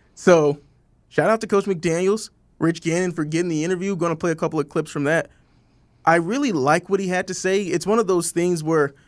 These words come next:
coaches, how they can win you over outside of playing games, because we all know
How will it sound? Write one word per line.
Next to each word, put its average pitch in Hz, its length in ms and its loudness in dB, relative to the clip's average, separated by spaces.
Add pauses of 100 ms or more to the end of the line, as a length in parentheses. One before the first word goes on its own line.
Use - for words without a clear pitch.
(260)
coaches, 185 600 0
how 160 120 2
they 160 140 0
can 156 200 -4
win 170 200 0
you 160 160 4
over 175 360 2 (440)
outside 160 540 4
of 160 120 -2
playing 165 280 0
games, 156 260 -2
because 151 260 -2
we 151 160 2
all 170 160 4
know 147 300 2